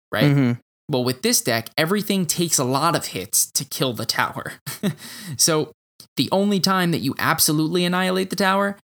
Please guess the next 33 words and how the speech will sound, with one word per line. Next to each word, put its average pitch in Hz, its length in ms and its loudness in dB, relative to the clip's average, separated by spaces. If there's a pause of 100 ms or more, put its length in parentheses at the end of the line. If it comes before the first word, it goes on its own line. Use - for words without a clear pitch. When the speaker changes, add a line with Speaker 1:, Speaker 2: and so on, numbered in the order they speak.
(100)
Speaker 1:
is 165 140 2
if 156 160 0
you 165 120 0
use, 165 320 0
like, 160 140 0
a 147 60 2
Miner 151 460 2
Skarmy 139 500 0
combo 160 600 0
and 120 220 -2
everything 151 380 0
gets 143 220 0
to - 60 -6
the 135 100 0
tower 147 340 2
and 107 120 -2
they 104 60 -2
can't 101 220 -4
defend 80 240 -6
against - 300 -8
it. - 120 -16 (400)
Um, 110 380 -2 (300)
with 156 240 -2
this 226 220 0
deck, 175 280 0
there's 156 240 0
a 139 100 2
very 165 440 0
high 151 380 -2
skill 131 560 2
cap - 360 -6
with - 180 -12
it. - 160 -10